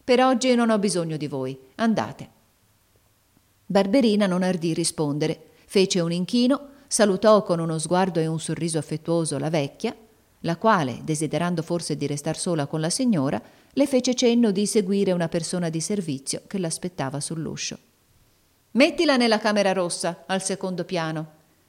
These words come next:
disse la signora alla fantesca mentre questa stava per escire, seguita dalla Barberina. La donna, senza aprir bocca, fece camminare un pezzo la Barberina per degli anditi, le fece salire delle scale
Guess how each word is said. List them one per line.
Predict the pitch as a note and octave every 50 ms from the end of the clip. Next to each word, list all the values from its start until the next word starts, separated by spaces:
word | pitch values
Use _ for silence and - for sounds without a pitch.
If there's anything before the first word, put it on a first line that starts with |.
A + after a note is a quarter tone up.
| _ _
disse | _ - F#3+ G3 G3 - E3+ D#3
la | D#3
signora | D#3 - E3+ D#3+ D#3+ D#3+ E3 E3+ E3 D3+
alla | D3+ D3 D3+
fantesca | - D#3 D3+ D3+ - D#3+ D3 C#3 - - - D#3+ D3 -
mentre | F3+ E3+ D3 C#3+ - D3+ D3
questa | - D#3 D#3 D3+ - - D3
stava | - - D#3 D3+ D3 C#3+
per | - - C#3+
escire, | C#3+ C#3+ - - - D#3 C#3 C#3 C3 A#2+ - -
seguita | - - - D#3 D3 D3 C#3 C3+ - C#3
dalla | - C3+ C3 C3 B2+
Barberina. | C3+ C3 C3 C3+ C#3+ C3+ C3+ B2+ B2+ B2 B2 - - _ _ _ _ _ _ _ _ _ _ _ _ _ _ _ _ _ _
La | - F3 E3+
donna, | E3+ F3+ F3+ F3 F3+ F#3 G3 A3 A3 -
senza | - - D3+ C#3+ D3 - D3
aprir | D3 - D#3 D3+ D3
bocca, | D3 - D3+ C#3 - - - F3 - _ _ _ _ _ _
fece | - - B3 A#3+ B3 A#3+
camminare | A#3+ A#3 A3 A3+ A3 G#3 F#3+ F#3 F#3+
un | G3+ G#3 G3
pezzo | - F#3 E3 E3 D#3+ - - D#3+ D3
la | C#3 C#3
Barberina | D3+ D3+ D#3 D#3+ F#3 G3 A#3 A#3+ A3+ F#3+ E3 - - - - _
per | - G3 F3+ F3
degli | D#3+ F3 E3+ E3+ D#3+
anditi, | D3 D3 C#3+ C#3+ D3+ D3 D3 C#3+ - F3 - - _ _ -
le | E3 F3
fece | E3+ D#3+ D3+ - D#3 D3+
salire | - E3 D3 D3+ D3 D3 D3 C#3
delle | C#3+ C3+ C3+ C#3+
scale | C#3+ - - - G#3+ G#3+ A3+ G#3+ E3 - - - - _